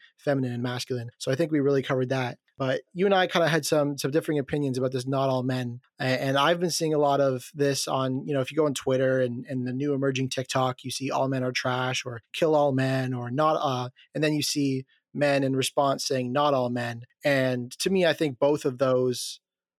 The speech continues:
I, I don't like the, the framework of all men are trash or kill all men or all those things. And I really want to hear your standpoint on it because I think it, it is a bit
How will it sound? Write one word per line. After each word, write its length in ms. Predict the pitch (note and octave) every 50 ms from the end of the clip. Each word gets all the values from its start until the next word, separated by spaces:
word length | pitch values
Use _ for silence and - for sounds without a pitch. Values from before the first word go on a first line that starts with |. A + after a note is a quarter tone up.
| _ _ _ _ -
I, 100 | D#3+ D3+ C#3
I 80 | D3 D#3+
don't 240 | D3 F#3 F#3 F3 E3
like 440 | C#3+ C3+ C#3+ D3 D3 B2+ - - - - _ -
the, 180 | C3 C3+ C#3
the 220 | C3+ C3+ C#3 C3 B2+
framework 420 | - - D3 C#3 C3+ C3+ C3 B2+
of 100 | C3 B2 - -
all 200 | - C#3 C3+ C3+
men 200 | C3 B2+ B2 A#2+
are 120 | A#2+ B2
trash 500 | A#2+ - - C3 B2+ B2 B2 A#2+ - -
or 260 | C3 A#2 A2+ A2 A2 - - - - _ _ _ _ _ _ _ _ _ _ _ _
kill 260 | - - - D3+ D3 C#3+
all 200 | C#3 C3 C3+ C3
men 380 | B2+ B2+ B2+ B2+ B2+ B2 B2
or 280 | A2+ A2+ A2 A2 A#2 -
all 220 | - D3 D3 D#3 D3
those 240 | C#3+ C#3 C3 B2
things. 540 | - - C3+ C3 B2+ A#2 A2+ A2 G#2+ G#2+ - - _ _ _
And 80 | - D3
I 40 | D3
really 180 | D3 F3 F#3
want 160 | F#3 F3+ E3+
to 80 | D#3 E3
hear 160 | C#3 D3 D3+
your 220 | C#3+ C3 C3 D3 D3
standpoint 580 | - - C3+ B2+ B2+ B2 - C3+ C3+ B2+ B2
on 140 | B2 B2 B2
it 180 | C3+ D3 F3 - _
because 340 | - C3+ B2+ - C3 B2+ A#2+
I 100 | C3 B2
think 280 | - - C#3 B2+ - C3+
it, 100 | B2+ -
it 100 | - D3
is 140 | C#3 C#3 C3+
a 80 | D3 C3
bit 260 | A#2 C3+ C3 C3+ -